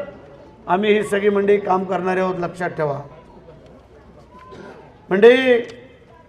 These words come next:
बरेचशा रती महारथी तुमच्याकडं, आणि मला तर वाटतंय की केवळ तुमच्या मतांवरती, तुमच्या जीवावरती जे मोठे झालेत,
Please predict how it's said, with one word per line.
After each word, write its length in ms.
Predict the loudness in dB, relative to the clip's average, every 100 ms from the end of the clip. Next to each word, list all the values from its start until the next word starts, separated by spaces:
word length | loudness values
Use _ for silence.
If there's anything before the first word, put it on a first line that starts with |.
| _ -20 _ -20 -20
बरेचशा 480 | -2 2 2 2 2
रती 280 | 2 2 0
महारथी 460 | 4 6 4 0 -2
तुमच्याकडं, 720 | -4 -2 0 0 2 4 2 -2 -10 -20 -20 -20 -20 -20 -12 -4
आणि 220 | -2 0
मला 280 | 2 6 6 4
तर 80 | 4
वाटतंय 540 | 6 6 4 4 4 2 -10 -20 -20 -20 -20 -20 -20 -20 -12
की 100 | -4
केवळ 300 | 4 6 6 4
तुमच्या 380 | 2 2 8 10 10 6 0 -14 -20 -20 -20 -20 _
मतांवरती, 720 | -6 4 4 6 4 2 -2 -4
तुमच्या 380 | -4 -2 0
जीवावरती 1000 | 2 4 6 8 6 0 -4 -4 -4 -8 -18 -20 -20 -20 -20 -20 -20 2
जे 140 | 4
मोठे 280 | 4 4 4
झालेत, 380 | 8 10 8